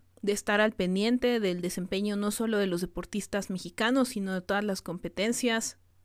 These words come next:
de vivir al máximo esas dos semanas, de disfrutarlo.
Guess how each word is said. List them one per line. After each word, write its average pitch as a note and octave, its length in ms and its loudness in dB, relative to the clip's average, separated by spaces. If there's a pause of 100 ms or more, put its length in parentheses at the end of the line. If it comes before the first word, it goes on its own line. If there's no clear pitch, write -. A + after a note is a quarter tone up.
(200)
de G#3 200 6
vivir A3+ 500 2
al F#3+ 200 0
máximo G#3 640 -2
esas G3+ 340 -10
dos F#3 180 -4
semanas, G3+ 640 -4
de F3+ 160 -4
disfrutarlo. G3 960 0